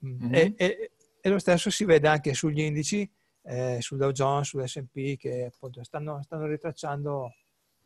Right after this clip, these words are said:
Speaker 2: Questo è
Speaker 1: eh,
Speaker 2: l'S and P massimo?
Speaker 1: Sì.
Speaker 2: Infatti dopo il test dei massimi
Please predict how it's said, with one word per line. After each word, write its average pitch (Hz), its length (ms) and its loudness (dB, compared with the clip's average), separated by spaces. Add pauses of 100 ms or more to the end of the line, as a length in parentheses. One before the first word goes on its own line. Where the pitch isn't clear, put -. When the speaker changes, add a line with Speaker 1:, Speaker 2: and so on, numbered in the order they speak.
(100)
Speaker 2:
Questo 175 300 2
è - 20 6
Speaker 1:
eh, 180 60 8
Speaker 2:
l'S 180 180 2
and 160 140 2
P 190 140 6
massimo? 196 580 4 (300)
Speaker 1:
Sì. 160 200 -6
Speaker 2:
Infatti 147 640 2
dopo 170 220 4
il 147 80 0
test 170 240 2
dei 185 160 4
massimi 180 760 2